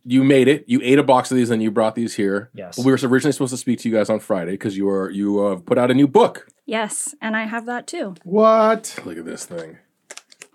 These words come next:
Speaker 4: Amazing Asian Americans and Pacific Islanders who inspire us all.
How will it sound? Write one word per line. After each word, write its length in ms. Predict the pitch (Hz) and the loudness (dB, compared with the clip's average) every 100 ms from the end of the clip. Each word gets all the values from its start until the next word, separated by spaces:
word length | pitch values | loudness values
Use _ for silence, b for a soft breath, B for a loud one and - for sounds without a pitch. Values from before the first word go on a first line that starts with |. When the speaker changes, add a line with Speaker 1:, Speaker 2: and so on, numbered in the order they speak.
| _ _ _ _ _ _ _ _ _ | _ _ _ _ _ _ _ _ _
Speaker 4:
Amazing 800 | - 139 175 208 196 113 104 139 - _ _ _ _ _ _ _ _ _ - | -4 0 2 2 0 -2 -4 -6 -10 _ _ _ _ _ _ _ _ _ -6
Asian 360 | 160 175 190 190 | -2 0 0 0
Americans 580 | 143 113 117 113 107 | 0 -2 -4 -6 -8
and 120 | 104 95 | -10 -10
Pacific 460 | 104 - 110 135 | -10 -10 -8 -8
Islanders 460 | 98 92 92 92 - | -10 -10 -12 -14 -14
who 100 | 98 | -16
inspire 420 | 92 - 92 95 | -16 -14 -12 -12
us 160 | 98 - | -12 -16
all. 260 | 82 _ | -20 _